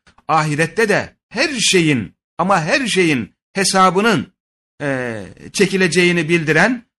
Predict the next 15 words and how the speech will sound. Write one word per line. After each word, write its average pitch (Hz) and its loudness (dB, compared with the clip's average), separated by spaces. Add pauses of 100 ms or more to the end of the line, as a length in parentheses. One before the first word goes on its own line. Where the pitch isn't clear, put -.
(100)
ve 160 0 (160)
bütün 233 -2
insanları 160 0
hesaba 147 -2
çekecek 131 -6
olan, 208 -2 (500)
e, 127 -10 (520)
Allah'tır. 135 -4 (400)
Allah 202 0
karşılıkları 196 -2 (760)
imhal 196 2
eder 139 0
ama 180 0
ihmal 143 0
etmez. 120 -6